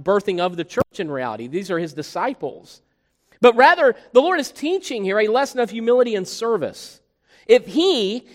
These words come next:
as creator and Lord, the one they called master, notice what he says, "You call me master, you call me Lord, and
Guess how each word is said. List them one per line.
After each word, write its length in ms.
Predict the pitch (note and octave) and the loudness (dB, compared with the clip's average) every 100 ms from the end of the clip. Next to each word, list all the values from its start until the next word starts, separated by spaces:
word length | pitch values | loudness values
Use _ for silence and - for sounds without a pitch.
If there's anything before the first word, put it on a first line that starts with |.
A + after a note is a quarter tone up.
| - | 0
as 220 | A#3 A3+ | 2 2
creator 720 | - A#3 A3 A#3+ D#4+ F4 F4 - _ - | 0 -2 2 2 2 2 0 -2 _ -2
and 240 | B3+ B3 | 0 4
Lord, 400 | B3 D3+ G2 F#2+ _ _ _ - | 4 4 0 -10 _ _ _ 8
the 160 | A#3+ | 8
one 380 | A3 C4 D#4+ E4+ D#4 | 10 8 8 4 2
they 260 | G3+ C#4+ | 8 8
called 320 | C#4+ C#4+ C4+ A#3 | 8 4 4 4
master, 400 | C4+ C4 - F#3+ | 2 0 0 2
notice 260 | C4+ D4 | 2 4
what 120 | C#4+ | 0
he 40 | C4+ | 2
says, 260 | D4 G#3+ | 6 4
"You 80 | C4 | 4
call 200 | - C4+ | 0 0
me 120 | B3 | 0
master, 420 | A3 A#3 E4+ - F#3 | -2 -4 -6 -8 -8
you 140 | G#3+ | -8
call 200 | B3 A#3+ | -2 0
me 140 | A3 | 0
Lord, 260 | A3 D4 D4 | 0 0 0
and 380 | G#3+ G#3+ G3 | -2 -8 -8